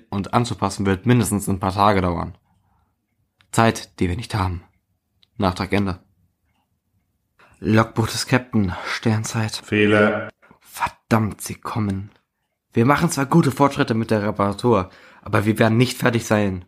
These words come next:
Speaker 1: bevor diese Flotte uns abfängt. Wir haben sie vor einer Stunde auf den Langstreckensensoren entdeckt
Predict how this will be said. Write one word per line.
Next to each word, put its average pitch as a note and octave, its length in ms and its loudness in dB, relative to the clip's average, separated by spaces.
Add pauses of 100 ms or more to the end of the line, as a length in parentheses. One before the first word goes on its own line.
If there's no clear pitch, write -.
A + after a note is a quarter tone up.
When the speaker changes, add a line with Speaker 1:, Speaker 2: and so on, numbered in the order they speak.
Speaker 1:
bevor A2 240 0
diese G2+ 220 2
Flotte A#2 260 -2
uns F#2+ 140 -4
abfängt. E2+ 460 -8 (1200)
Wir A2+ 160 2
haben D#3 120 4
sie A#2+ 120 0
vor - 160 0
einer C3+ 180 4
Stunde C3 340 0
auf A#2 120 0
den A2+ 160 2
Langstreckensensoren A2 920 0
entdeckt G#2 440 -2